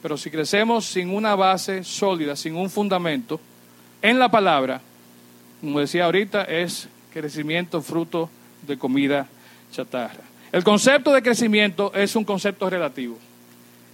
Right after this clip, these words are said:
Conozco iglesias que no, hace un año que no crecen en membresía. Sin embargo, son iglesias que están creciendo a diario en su compenetración, en su relación con Dios,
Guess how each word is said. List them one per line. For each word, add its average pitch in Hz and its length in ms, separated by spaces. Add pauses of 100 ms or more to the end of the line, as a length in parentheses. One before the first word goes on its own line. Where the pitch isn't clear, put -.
(120)
Conozco 254 420
iglesias 247 760 (480)
que 190 140
no, 262 420 (140)
hace 233 260
un 262 160
año 254 320
que 202 140
no 233 240
crecen 226 420
en 185 100
membresía. 156 540 (840)
Sin 202 240
embargo, 196 540
son 214 200
iglesias 220 460
que 180 100
están 220 480
creciendo 196 840
a 220 160
diario 220 640 (580)
en 214 300
su 214 420
compenetración, 196 1040
en 190 160
su 220 160
relación 185 400
con 190 160
Dios, 151 340